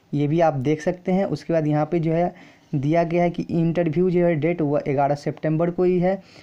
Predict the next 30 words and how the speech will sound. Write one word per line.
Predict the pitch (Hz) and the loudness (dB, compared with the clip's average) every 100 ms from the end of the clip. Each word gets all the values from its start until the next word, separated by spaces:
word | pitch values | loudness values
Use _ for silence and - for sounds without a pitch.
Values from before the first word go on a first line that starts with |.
| - - | -14 -4
और | 143 151 | -2 -2
उस | 147 151 | -2 -2
दिन | 160 | 0
जो | 165 165 | 0 0
है, | |
वेडनेसडे | 139 135 143 147 156 165 | 0 0 0 -2 -2 -2
होती | 170 175 190 | -2 0 0
है। | 185 190 | 0 0
और | - 143 143 143 - | -2 -2 -2 -4 -4
ये | 147 151 | -2 0
जो | 160 | 0
इंटरव्यू | 156 147 151 147 180 175 - - _ - - 139 151 - | 0 0 -2 0 -2 -4 -16 -20 _ -20 -10 -6 -6 -2
टाइम | 143 156 175 | -2 2 2
जो | 175 | 2
है, | 175 | 2
यहाँ | 160 147 147 | 2 0 0
पे | |
दिया | 151 143 156 156 | -2 2 2 2
गया | 151 160 160 | 0 0 0
है, | |
एक | - 151 | 0 -2
जो | 156 165 | 0 -2
है, | |
साढ़े | 160 147 139 | 0 0 0
दस | 143 147 165 | 0 0 0
बजे | 165 170 | 0 0
से | 180 | 2
आपकी | 160 175 | 0 0
इंटरव्यू | 165 165 160 175 | 0 0 0 2
होगी, | 165 165 | 0 -2